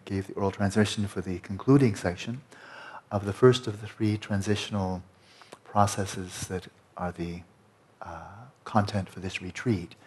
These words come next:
The transitional process of living, in which the focus is on shamatha and vipassana. I think I found it an immensely rich presentation,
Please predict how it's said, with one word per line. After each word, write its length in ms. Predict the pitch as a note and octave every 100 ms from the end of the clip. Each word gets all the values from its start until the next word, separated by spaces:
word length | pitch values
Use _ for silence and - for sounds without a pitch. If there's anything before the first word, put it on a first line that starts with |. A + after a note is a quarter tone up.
| - - - - -
The 40 | G#2
transitional 460 | G#2 G2 G2+ G#2
process 500 | F#2+ G2+ F#2+ G2 - -
of 220 | F2+ F2
living, 420 | F2+ A#2 C#3 D3+ D3 -
in 80 | F#2
which 400 | F#2+ - - G#2
the 100 | F#2+
focus 440 | F2+ G#2+ G2+ G#2 -
is 160 | F#2+ -
on 160 | F#2
shamatha 500 | F#2 G#2 G2 F2+ F2
and 120 | -
vipassana. 640 | F2 - A2+ - G#2 G2 - - - - - - - - -
I 60 | F#2
think 380 | - G2 F#2 - -
I 80 | F2+
found 300 | G2+ G2 F#2+
it 120 | F#2+
an 120 | F2+ F2
immensely 480 | F2 A2 A2+ G2
rich 340 | F#2 F#2+ B2 -
presentation, 680 | G2+ F#2 F2 E2+ E2+ -